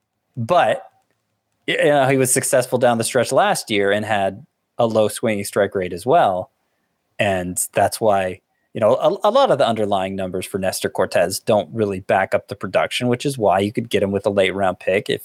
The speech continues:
if he was drafted at all this year. So he, he's now done this for long enough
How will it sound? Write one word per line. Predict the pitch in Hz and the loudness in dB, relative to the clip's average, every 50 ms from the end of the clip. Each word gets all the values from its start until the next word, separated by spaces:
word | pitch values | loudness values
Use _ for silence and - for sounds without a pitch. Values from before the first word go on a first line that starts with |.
| - - | -10 -4
if | - 120 110 | -4 -2 0
he | 120 | 0
was | 107 110 113 107 | 0 0 0 0
drafted | - 110 98 104 - - - 104 | 2 2 2 2 2 2 0 0
at | 98 104 | 2 4
all | 113 147 165 123 92 - - - | 4 4 4 4 2 0 -2 -6
this | 98 95 - - | -6 -4 -4 -6
year. | - - 82 80 - - _ _ | -6 -4 -4 -4 -4 -6 _ _
So | - - 143 131 131 | -6 0 2 2 4
he, | - 196 208 214 202 | 4 2 2 0 0
he's | 160 170 208 220 - 202 | 0 0 0 0 0 0
now | 196 208 202 190 | 2 2 2 2
done | 160 127 127 143 143 156 160 160 | 0 0 0 2 2 2 2 2
this | 147 139 - - | 0 0 0 0
for | - 131 127 | 0 0 0
long | 117 110 104 110 120 123 | 2 2 2 2 2 2
enough | 120 113 104 104 127 151 - - _ | 2 0 2 2 0 0 -2 -8 _